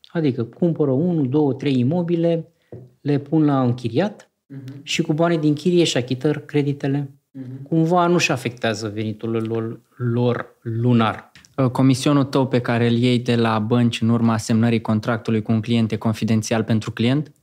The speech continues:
Speaker 1: Nu. Comisionul este trecut pe prima pagină în cererea de credit. Fiecare client care semnează o cerere de credit cu ajutorul unui broker, nu cu, doar cu ajutorul meu, că este
Speaker 2: Mhm.
Speaker 1: o informație standard la nivel european,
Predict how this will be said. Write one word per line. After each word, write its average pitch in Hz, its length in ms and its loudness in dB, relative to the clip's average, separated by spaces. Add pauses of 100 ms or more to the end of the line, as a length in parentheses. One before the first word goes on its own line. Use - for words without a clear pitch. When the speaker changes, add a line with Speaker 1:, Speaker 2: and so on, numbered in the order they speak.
(200)
Speaker 1:
Nu. - 400 0
Comisionul 160 480 2
este 151 240 0
trecut 160 440 -2
pe 135 120 0
prima 180 360 0
pagină 170 440 0
în 160 160 0 (420)
cererea 147 340 0
de 131 100 0
credit. 101 500 -8 (520)
Fiecare 151 580 -2
client 147 480 -2
care 113 260 -2
semnează 117 840 -2
o 113 100 -6
cerere 127 400 -2
de 110 160 -6
credit 117 540 -4
cu 120 80 -4
ajutorul 113 420 0
unui 214 160 4
broker, 139 540 0 (1120)
nu 139 120 0
cu, - 180 -10
doar 110 260 -2
cu 120 60 -4
ajutorul 113 300 -4
meu, 123 100 2
că 127 120 -4
este 127 260 0
Speaker 2:
Mhm. 123 80 0
Speaker 1:
o 127 40 0
informație 127 640 -2
standard 127 540 -2
la 123 80 0
nivel 123 340 0
european, 117 480 -2